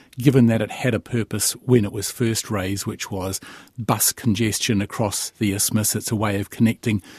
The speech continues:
Mount Roskill to the city centre and then on out to the airport and Mount Roskill to the airport,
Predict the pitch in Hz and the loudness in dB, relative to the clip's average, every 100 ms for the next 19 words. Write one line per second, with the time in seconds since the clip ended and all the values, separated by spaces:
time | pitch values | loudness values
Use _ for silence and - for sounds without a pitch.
0 | - 127 117 123 113 - 110 104 104 101 | -4 0 0 0 -2 -2 -4 -4 -2 0
1 | 110 101 - 135 120 123 117 104 98 92 | 0 0 2 6 6 6 4 2 0 0
2 | 92 113 110 110 - - 95 107 120 117 | 0 0 0 0 -4 -8 -6 -2 -2 -2
3 | 123 113 113 98 95 92 90 117 - 107 | -2 -2 -2 -4 -4 -6 -6 -8 -6 -8
4 | 98 104 113 117 - 120 | -6 -2 0 0 0 0